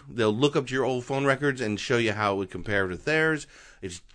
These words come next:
it's six dollars per line and nothing else, and then the usage, and that's it. And we'll see how the new network works out, but it's gonna make them even bigger and broader across the country. Couldn't recommend them enough.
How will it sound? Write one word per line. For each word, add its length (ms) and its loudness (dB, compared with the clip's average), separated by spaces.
it's 260 -6
six 400 0
dollars 440 2
per 180 -2
line 500 0
and 160 -6
nothing 300 -4
else, 460 -12
and 220 -2
then 140 0
the 60 -2
usage, 600 -8
and 200 -8
that's 240 -6
it. 220 -6
And 400 -2
we'll 100 0
see 140 0
how 100 2
the 80 0
new 140 0
network 320 0
works 180 -6
out, 180 0
but 120 -6
it's 500 -12
gonna 420 0
make 240 0
them 140 4
even 440 0
bigger 380 0
and 220 -4
broader 340 2
across 280 -6
the 60 -12
country. 300 0
Couldn't 220 -4
recommend 340 2
them 100 2
enough. 640 2